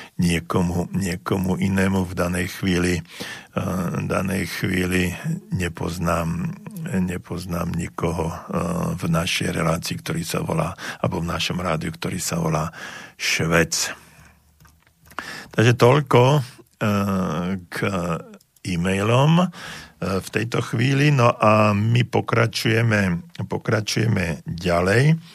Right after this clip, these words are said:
chcem povedať, že stres je každá situácia, pri ktorej na organizmus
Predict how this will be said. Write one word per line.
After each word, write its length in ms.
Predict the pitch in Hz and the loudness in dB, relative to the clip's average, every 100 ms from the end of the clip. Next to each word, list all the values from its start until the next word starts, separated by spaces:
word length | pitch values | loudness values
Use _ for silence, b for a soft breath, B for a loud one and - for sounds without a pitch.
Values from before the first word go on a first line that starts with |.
| B B B B B B - _ _ - 98 98 98 92 B B B B | B B B B B B -18 _ _ 0 4 4 2 -2 B B B B
chcem 200 | - 135 143 | 0 2 6
povedať, 340 | 143 117 117 | 4 4 2
že 200 | - 117 104 101 - | 2 2 2 0 -6
stres 720 | - - - 98 117 123 - - | -6 -6 2 6 6 4 -2 -2
je 560 | - 98 101 101 92 85 B B B B B _ | 0 4 4 4 4 0 B B B B B _
každá 480 | - 151 - 104 | 6 6 6 4
situácia, 1040 | 95 - 87 - 92 87 90 - - 98 110 | 4 0 -4 -2 -2 -2 -4 -4 -2 0 0
pri 200 | - 98 | -2 -6
ktorej 460 | - - 101 101 117 147 160 - _ - | -4 0 2 2 4 4 2 -2 _ 0
na 240 | 98 - | 0 2
organizmus 880 | 117 123 113 117 120 107 107 98 90 | 0 0 2 4 4 2 0 -2 -4